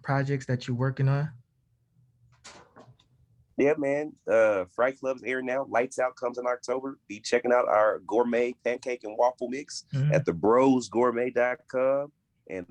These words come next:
Speaker 2: uh, yeah, I Fit got a new series launching, uh, in October.
Speaker 1: You know, I have to try that pancake and, um, waffle mix. Like,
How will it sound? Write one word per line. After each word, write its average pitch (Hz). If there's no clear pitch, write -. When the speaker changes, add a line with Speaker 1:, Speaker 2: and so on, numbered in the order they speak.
Speaker 2:
uh, 92
yeah, 110
I 107
Fit 123
got 98
a 98
new 110
series 117
launching, 110
uh, 107
in 120
October. 123
Speaker 1:
You 151
know, 139
I 131
have 147
to 139
try 135
that 120
pancake 123
and, 110
um, 101
waffle 107
mix. 104
Like, 104